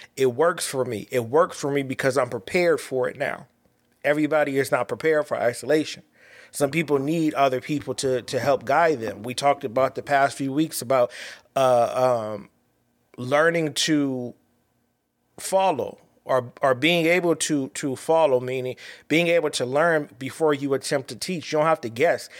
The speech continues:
Like, if, if, if you stay in, in, in line of what you are supposed to do, you can eliminate a,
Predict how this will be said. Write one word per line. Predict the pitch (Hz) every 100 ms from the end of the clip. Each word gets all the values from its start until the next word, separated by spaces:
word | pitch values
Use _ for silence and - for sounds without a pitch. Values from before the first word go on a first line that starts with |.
| - -
Like, | 135 135
if, | 123 -
if, | 135 127 -
if | 127 117
you | 156 180
stay | - - 170 170
in, | - 143 139 135
in, | 135 135 127 123 - 139
in | 135 131
line | 139 160 151
of | 135 123
what | 143 -
you | 160 156
are | 156
supposed | - 131 160 156
to | 147
do, | 143 165 156 - - -
you | 120 156 151
can | - 139
eliminate | 127 143 135 131 127
a, | 120